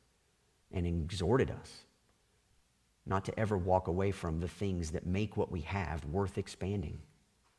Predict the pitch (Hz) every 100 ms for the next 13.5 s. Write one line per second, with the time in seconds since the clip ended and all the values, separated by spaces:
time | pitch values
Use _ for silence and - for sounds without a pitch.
0 | _ _ _ _ _ _ - - 90 80
1 | 95 101 87 82 85 80 87 95 92 78
2 | 82 - 80 - 104 107 - - _ _
3 | _ _ - 87 - 90 - 90 87 85
4 | 90 - 85 85 101 80 - - _ _
5 | _ _ _ _ - 80 87 87 85 90
6 | 85 - 82 82 80 82 95 82 65 -
7 | _ _ _ _ _ _ - 87 85 80
8 | 90 101 80 78 - 78 76 - 80 82
9 | 78 76 78 80 76 82 85 - - _
10 | _ _ _ _ _ _ _ _ _ -
11 | - 92 95 101 - 95 92 82 87 92
12 | 95 98 95 - - 110 - - 98 113
13 | 73 67 69 -